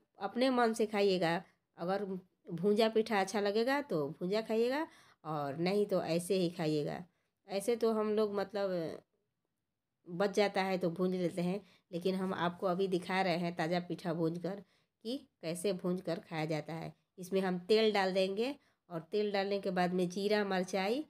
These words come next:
और पीठा डालकर इसमें हम मिर्च पाउडर डाल देंगे और नमक डाल देंगे, और इसमें काला नमक भी डाल दीजिएगा कि इससे जो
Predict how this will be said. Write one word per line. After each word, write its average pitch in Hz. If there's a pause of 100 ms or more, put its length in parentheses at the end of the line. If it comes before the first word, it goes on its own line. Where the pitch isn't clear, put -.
(360)
और 151
पीठा 196
डालकर 202
इसमें 185
हम 175
मिर्च 202
पाउडर 190
डाल 180
देंगे 185 (400)
और 175
नमक 175
डाल -
देंगे, - (1900)
और 202
इसमें 220
काला 220
नमक 220
भी 214
डाल 185
दीजिएगा 175 (1040)
कि 180
इससे 190
जो 190